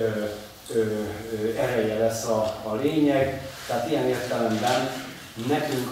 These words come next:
azt kell megjegyezni ebből. Egyrészt ezt mindenképpen meg kell jegyezni, tudom, hogy mindjárt mondom a minőségeket, amelyek az elemekhez kapcsolódnak, és azok már konkrét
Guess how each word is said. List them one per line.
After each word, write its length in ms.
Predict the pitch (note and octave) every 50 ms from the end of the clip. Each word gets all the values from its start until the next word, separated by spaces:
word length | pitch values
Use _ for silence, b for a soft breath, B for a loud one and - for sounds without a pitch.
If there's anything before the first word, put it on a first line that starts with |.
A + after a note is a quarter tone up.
| A#2+ F3 F3+
azt 220 | F3+ - - -
kell 280 | - C#3 C3 - - A#2+
megjegyezni 800 | B2 B2+ A#2+ A#2+ B2 A2+ G#2+ A2+ A2 G#2+ G#2+ G#2 G#2+ G#2+ G#2 G#2
ebből. 580 | G2+ G2 F#2+ G2 G#2 A2 A#2 B2+ D3 E3+ - -
Egyrészt 400 | - - C3+ C#3 D3 C#3+ - -
ezt 140 | - - -
mindenképpen 640 | E3+ F3+ E3 D#3+ B2+ - - B2+ - - B2 A#2+ A#2+
meg 220 | B2 B2 A#2+ -
kell 100 | - A#2+
jegyezni, 480 | A#2+ A#2 A#2 A#2 B2+ B2 B2 B2+ C3+ C#3+
tudom, 280 | C#3 C3+ C3 B2 B2 B2
hogy 160 | B2 B2 B2 C#3
mindjárt 600 | D3 C#3 C3 B2 A#2 A#2+ A#2+ A#2+ - - - -
mondom 420 | B2+ B2+ C#3 C#3 C3+ B2+ B2 A#2+
a 80 | A#2+ A#2+
minőségeket, 1080 | B2 C#3 D3 C#3 B2+ B2 A2+ - - A#2+ B2+ A#2 A#2 A2 A#2+ A#2+ A#2 - C3 B2 - -
amelyek 420 | B2 A#2 A#2 A2+ A2+ A2+ A2+ A#2
az 100 | A#2+ A2+ -
elemekhez 640 | - A2+ A#2 A2+ G#2+ A2 G#2+ - - A#2 A2+ - -
kapcsolódnak, 720 | C3 - - - - A#2+ A2+ A2+ A2+ G#2+ A2 A#2 A#2 A2+
és 60 | A2
azok 200 | A2 A2+ A2+ A2+
már 160 | A2+ A2+ A2 A2 -
konkrét 640 | D3 D3+ C#3 - - - A#2 A2+ A2 A2 A2 -